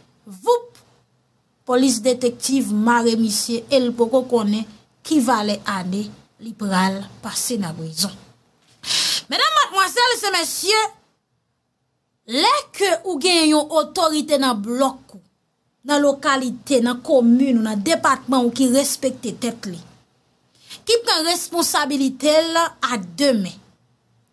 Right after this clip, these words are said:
ki veye sou chak sitwayen. <laughs> Otorite sa, reflechi kat fwa plis pase popilasyon, e chak vye pratik li wè k ap fèt,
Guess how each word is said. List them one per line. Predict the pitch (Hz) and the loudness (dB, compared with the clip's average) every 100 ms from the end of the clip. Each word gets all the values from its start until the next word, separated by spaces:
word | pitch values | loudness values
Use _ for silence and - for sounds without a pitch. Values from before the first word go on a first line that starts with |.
| _ _ _ _ | _ _ _ _
ki | 440 508 | -2 0
veye | 480 403 339 | 0 0 -2
sou | - 359 - | -2 -2 -2
chak | - 285 277 - | 0 0 -2 -2
sitwayen. | - 285 285 269 180 156 - _ _ _ - | -4 -6 -2 -2 -2 -8 -20 _ _ _ -20
<laughs> | - 208 - - _ _ _ _ _ _ _ _ _ - - _ - - | -18 -10 -10 -12 _ _ _ _ _ _ _ _ _ -20 -20 _ -4 -2
Otorite | 381 508 523 508 494 381 | 0 2 2 0 0 -2
sa, | 349 - 359 320 381 440 440 - _ _ _ _ _ _ _ _ 277 | 0 -2 0 4 4 4 2 -8 _ _ _ _ _ _ _ _ -2
reflechi | 349 403 403 392 339 - 453 453 | 0 0 -2 -2 -2 -2 -2 -2
kat | 392 359 | -2 -4
fwa | - 359 339 | -2 -2 -2
plis | 330 370 - | -2 -4 -4
pase | - 320 320 311 | -2 -2 -2 -6
popilasyon, | 302 277 277 254 240 - 240 233 302 - _ _ _ _ _ _ _ - | -8 -4 -2 -2 -2 -4 -4 -4 -6 -10 _ _ _ _ _ _ _ -2
e | 403 | -2
chak | - - - - 539 508 _ 339 | 0 -2 0 0 0 -2 _ -6
vye | 240 277 392 381 | -2 2 2 0
pratik | 381 349 - - 403 381 | -2 -2 -2 -6 -6 -6
li | 359 | -2
wè | 320 285 | 0 0
k | 269 | -2
ap | 247 | -4
fèt, | - - 370 - | -6 -4 -4 -4